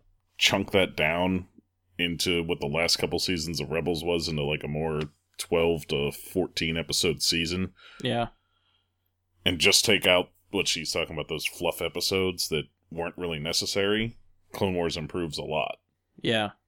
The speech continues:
Speaker 1: It, it, it's just, when are we gonna run into one of these episodes that's gonna be a one-shot with some planet they're never going to return to or reference again,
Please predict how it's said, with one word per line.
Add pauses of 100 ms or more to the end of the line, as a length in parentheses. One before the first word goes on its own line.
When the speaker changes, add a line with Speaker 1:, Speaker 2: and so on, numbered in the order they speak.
(340)
Speaker 1:
It,
it,
it's
just,
when
are
we
gonna
run
into
one
of
these
episodes
that's
gonna
be
a
one-shot (680)
with (220)
some
planet
they're
never
going
to
return
to
or
reference
again,